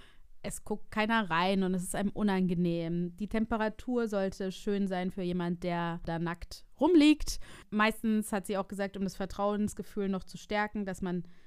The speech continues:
dass die massierende Person eben auch nackt ist, sodass kein Schamgefühl entsteht.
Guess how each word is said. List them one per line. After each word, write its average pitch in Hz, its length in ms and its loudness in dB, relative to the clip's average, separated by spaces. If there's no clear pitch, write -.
dass 185 160 -8
die 185 260 -2
massierende 247 540 2
Person 208 600 4
eben 170 200 -8
auch 233 300 10
nackt 214 300 4
ist, 196 220 -4
sodass - 260 -6
kein 175 220 -4
Schamgefühl 208 720 6
entsteht. 185 720 -2